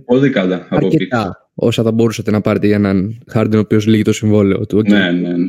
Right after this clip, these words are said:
Speaker 2: Πολύ καλά
Speaker 1: Ακριβώς.
Speaker 2: για αυτό που είναι.
Speaker 1: Τώρα από παίκτες, εδώ θα τσακωθούμε λίγο.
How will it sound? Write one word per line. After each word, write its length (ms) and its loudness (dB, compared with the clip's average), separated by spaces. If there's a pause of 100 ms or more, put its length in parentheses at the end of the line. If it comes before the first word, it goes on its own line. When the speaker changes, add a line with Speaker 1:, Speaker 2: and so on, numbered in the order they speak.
Speaker 2:
Πολύ 180 2
καλά 140 -4
Speaker 1:
Ακριβώς. 200 -2
Speaker 2:
για 80 -2
αυτό 200 -4
που 100 -2
είναι. 200 -2 (640)
Speaker 1:
Τώρα 260 2
από 180 2
παίκτες, 680 -2
εδώ 240 2
θα 140 -2
τσακωθούμε 500 0
λίγο. 300 -2